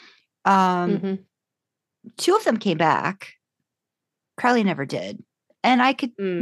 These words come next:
Speaker 1: maybe mention he was mentioned a handful of times after that, and that was only when it usually related to Rowena,
Speaker 2: Yeah.
Speaker 1: um, being his mother and all that. I felt more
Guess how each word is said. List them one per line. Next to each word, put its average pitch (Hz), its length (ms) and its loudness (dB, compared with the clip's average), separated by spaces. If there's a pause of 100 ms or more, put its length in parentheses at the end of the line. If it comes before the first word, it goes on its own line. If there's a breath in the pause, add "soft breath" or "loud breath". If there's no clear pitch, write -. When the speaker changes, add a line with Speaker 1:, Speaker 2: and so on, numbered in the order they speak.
(100)
Speaker 1:
maybe 254 380 4
mention 208 760 0 (1080 soft breath)
he - 240 -2
was 240 440 0 (340)
mentioned 202 520 0
a 185 40 -2
handful 190 440 0
of 160 100 -6
times 151 560 -4
after 151 320 -2
that, 139 200 -2
and 151 120 -2
that 170 140 0
was 165 220 -4
only 165 500 -2
when 156 180 -4
it 143 220 -6
usually 156 300 -6
related 143 380 -6
to 131 140 -8
Rowena, 123 580 -4 (760)
Speaker 2:
Yeah. 160 260 2
Speaker 1:
um, 143 280 -4 (200)
being 139 220 -2
his 139 220 -6
mother 135 500 -4 (160)
and 143 320 -6
all 139 180 -2
that. 127 300 -2 (480 loud breath)
I 208 360 2
felt 185 520 -4
more 175 720 -2